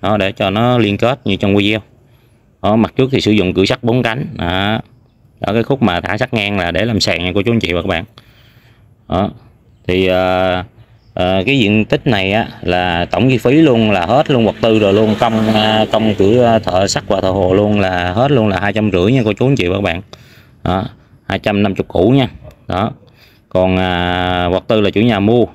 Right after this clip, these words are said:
nhưng mà tổng chi phí này nếu mà xong á, về gia chủ người ta dự tính là hai trăm năm mươi triệu. Đó.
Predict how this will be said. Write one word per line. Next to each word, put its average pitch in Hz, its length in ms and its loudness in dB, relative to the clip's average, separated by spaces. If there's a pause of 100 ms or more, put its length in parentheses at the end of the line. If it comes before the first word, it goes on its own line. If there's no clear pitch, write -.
(120)
nhưng 101 220 0
mà 101 60 0
tổng 98 240 0
chi 131 80 2
phí 127 160 2
này 120 160 0
nếu 110 120 0
mà 131 100 2
xong 107 280 -2
á, 113 160 0
về 90 180 0
gia 90 200 -2
chủ 95 220 0
người 120 120 0
ta 101 260 0 (480)
dự 92 100 2
tính 135 260 2
là 104 100 2
hai 95 160 -4
trăm 104 160 -2
năm 101 100 2
mươi 95 80 -2 (100)
triệu. 85 240 -2 (360)
Đó. 85 280 -2